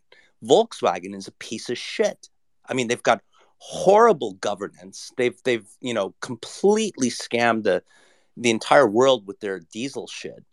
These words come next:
And, and, and now they, they, "Oh,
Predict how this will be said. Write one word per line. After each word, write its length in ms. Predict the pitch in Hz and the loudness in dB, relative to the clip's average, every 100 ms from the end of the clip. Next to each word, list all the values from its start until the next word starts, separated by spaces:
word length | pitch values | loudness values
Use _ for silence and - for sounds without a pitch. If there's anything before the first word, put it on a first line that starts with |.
| _ _ _ _ - | _ _ _ _ -2
And, 380 | 123 120 117 107 - | 2 2 0 -6 -14
and, 320 | - 127 123 113 | -10 -8 -8 -6
and 160 | 131 120 | -6 -2
now 200 | 139 151 | -2 0
they, 280 | 151 147 - | 0 -2 -6
they, 200 | - - - | -8 -6 -2
"Oh, 320 | 180 190 | 2 2